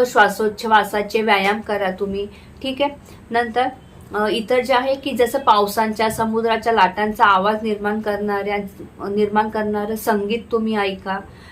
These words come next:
ठीक आहे. अ, दुसरं काही तुम्हाला जे काही आवडत असेल म्युझिक, त्या म्युझिकची सुद्धा तुम्ही मदत घेऊ शकता.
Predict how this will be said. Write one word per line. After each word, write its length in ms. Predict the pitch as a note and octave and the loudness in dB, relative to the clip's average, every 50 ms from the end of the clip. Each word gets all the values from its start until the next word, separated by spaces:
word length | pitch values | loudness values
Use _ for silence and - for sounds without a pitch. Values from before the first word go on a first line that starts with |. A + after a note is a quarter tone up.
| - - - - | -20 -18 -8 -4
ठीक 200 | B3+ B3 B3 B3+ | -4 -2 0 0
आहे. 120 | C4+ D4 D4 - - - - - - - | 0 0 -2 -4 -12 -20 -20 -20 -10 -4
अ, 300 | - G#3 G#3 G3+ G#3 G#3 | -2 0 0 0 0 0
दुसरं 360 | G3+ G3 A3+ A3 - A#3+ B3 | 0 0 -2 -2 -2 -2 0
काही 260 | B3 B3 B3 B3 A#3+ | 0 2 0 0 0
तुम्हाला 280 | C4+ B3+ B3 B3+ C4 C4+ | -2 -2 0 2 2 0
जे 180 | A#3 C4+ C4+ | 0 -2 -6
काही 280 | C4 C4 C4 C4 C#4 D4+ | -4 -4 -4 -2 0 0
आवडत 500 | D4+ - G#3+ G3+ G3 G#3+ A3+ B3 A#3+ - | 2 4 4 4 4 4 2 2 2 2
असेल 300 | A#3 A#3 - B3 A3+ G#3 | -2 -2 0 -2 -2 -2
म्युझिक, 420 | G3 G#3 G#3 G3 F3+ F3 F#3 F#3 - - | -2 -2 -4 -2 -2 -4 -6 -6 -4 -2
त्या 140 | A#3+ B3 C4 | 0 0 0
म्युझिकची 500 | C4 B3 A#3 A3 F#3+ G3 A3 - - B3+ | 0 -2 -2 -4 -4 -4 -6 -6 -8 -6
सुद्धा 260 | A#3 B3 G#3+ G#3 A#3+ | -6 -4 -4 -4 -4
तुम्ही 260 | A#3+ - B3 B3 C4+ | -4 -6 -8 -8 -6
मदत 260 | C4+ B3 G#3 G3 F#3+ | -4 -2 0 0 0
घेऊ 360 | G#3 G3 F#3 F#3+ G#3 F#3+ F#3 F#3 | 0 0 -2 -4 -4 -4 -4 -4
शकता. 380 | F#3 - E3 - - - E3+ | -6 -8 -8 -10 -10 -12 -12